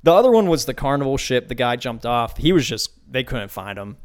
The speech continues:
And like I said, once you're jumping off those big boats, man, you're, you're pretty much gone unless someone fucking sees you. That's probably the scare, that's probably my biggest fear. I, I'm s-, I'm scared of heights.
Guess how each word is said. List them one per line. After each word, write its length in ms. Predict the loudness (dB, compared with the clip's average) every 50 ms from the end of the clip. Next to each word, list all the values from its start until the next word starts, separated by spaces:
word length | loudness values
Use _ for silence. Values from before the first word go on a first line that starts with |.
| -20 -18
And 140 | -16 -14 -10
like 160 | -10 -10 -12
I 80 | -12 -12
said, 360 | -10 -8 -6 -6 -6 -8 -8
once 220 | -10 -10 -10 -10 -12
you're 80 | -14
jumping 320 | -10 -10 -10 -10 -10 -10 -10
off 160 | -10 -10 -10
those 220 | -12 -12 -14 -12
big 240 | _ -14 -14 -12 -10
boats, 340 | -8 -6 -6 -6 -8 -10 -12
man, 320 | -12 -12 -12 -14 -16 -18 -20 -20 _ _ _ _ _ _ _ _ _ _ _ _ _ _ _ _ _
you're, 280 | -12 -10 -10 -10 -10 _
you're 100 | -10 -10
pretty 300 | -8 -6 -8 -8 -8 -8
much 280 | -12 -14 -18 -20 -20 _ _
gone 400 | -16 -14 -12 -12 -12 -12 -14 -16
unless 260 | -18 -18 -14 -12 -12
someone 300 | -10 -10 -12 -12 -14 -14
fucking 320 | -12 -12 -12 -12 -12 -10
sees 360 | -8 -8 -8 -8 -12 -14 -14 -14
you. 280 | -14 -12 -12 -12 -14 -16 -18 _ _ _ _ _ _ _ _ _ _ _ _ _ _ _ _ _ _ _ _ _ -4
That's 200 | -2 -2 -2 -2
probably 300 | 0 0 0 0 0 -4
the 100 | -6 -8
scare, 280 | -10 -6 -4 -4 -2
that's 180 | -2 -4 -2 -2
probably 140 | -2 -2 0
my 120 | -2 -4
biggest 380 | -6 -6 -8 -8 -8 -10 -12 -12
fear. 200 | -10 -8 -6 -4
I, 140 | -4 -4 -4
I'm 160 | -4 -4 -6
s-, 160 | -6 -8 -10 -10 _
I'm 120 | -10 -10
scared 280 | -8 -4 -2 -2 0 0
of 80 | -2 -4
heights. 520 | -2 -2 -2 -2 -2 -6 -10 -12 -14